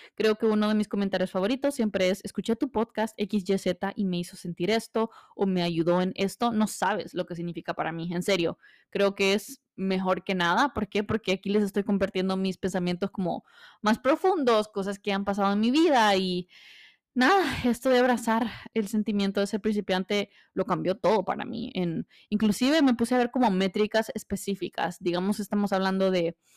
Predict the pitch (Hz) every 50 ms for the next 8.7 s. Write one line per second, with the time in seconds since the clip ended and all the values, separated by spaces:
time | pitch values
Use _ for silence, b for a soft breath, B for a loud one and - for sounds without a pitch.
0 | b b b b b b _ 185 190 220 254 262 254 247 226 226 220 214 208 196
1 | 190 190 - 220 214 202 202 196 - 196 - - 190 190 196 190 196 196 196 180
2 | - - 180 190 214 226 220 208 202 208 220 214 b b b b b b b b
3 | _ _ 202 185 - 220 233 233 - - 254 311 311 339 220 - 226 226 226 214
4 | 202 208 220 226 240 240 - - 262 262 247 220 214 226 - - - 302 302 -
5 | 240 233 - _ _ - 233 226 - - 240 226 - - 220 190 175 - _ _
6 | 214 220 262 320 320 254 180 170 170 - - _ - 202 202 190 190 185 175 175
7 | b b b b b b b b _ _ _ - 214 226 269 311 - - - -
8 | 196 196 214 240 294 415 494 - - - - - _